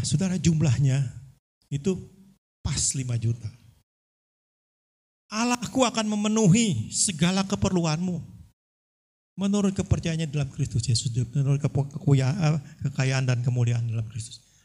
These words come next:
Dia pasti akan penuhi. Apapun boleh terjadi, saudara. Jadi saya dengan kejadian-kejadian ini saya lebih yakin lagi. Dan dengan saya dapatkan mujizat-mujizat ini, saya bagikan.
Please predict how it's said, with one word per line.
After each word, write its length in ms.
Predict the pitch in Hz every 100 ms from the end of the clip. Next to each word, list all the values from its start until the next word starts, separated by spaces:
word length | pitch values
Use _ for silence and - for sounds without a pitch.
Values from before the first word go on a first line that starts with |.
| _
Dia 160 | - 233
pasti 240 | 220 220
akan 160 | 214 196
penuhi. 480 | 196 190 185 202 139 - - - _ _ _ _ _ _ _ _ -
Apapun 400 | 196 196 214 226
boleh 240 | 208 208
terjadi, 400 | 202 156 175 165 185
saudara. 320 | 165 165 226 - - _
Jadi 240 | 156 240 233
saya 320 | 254 254 247 - _ - - -
dengan 320 | - 175 185 180
kejadian-kejadian 800 | 175 175 170 175 170 170 165 202
ini 160 | 247
saya 320 | 208 254 240
lebih 240 | 196 170 202
yakin 240 | 190 202
lagi. 400 | 202 233 202 175 - - - - - _ _ _ _
Dan 320 | - 185 165
dengan 240 | 160 247 226
saya 320 | - 214 202
dapatkan 400 | 185 180 180 190
mujizat-mujizat 960 | 185 190 175 170 160 165 170 143 156
ini, 80 | 196
saya 160 | 226 208
bagikan. 480 | 165 175 202 214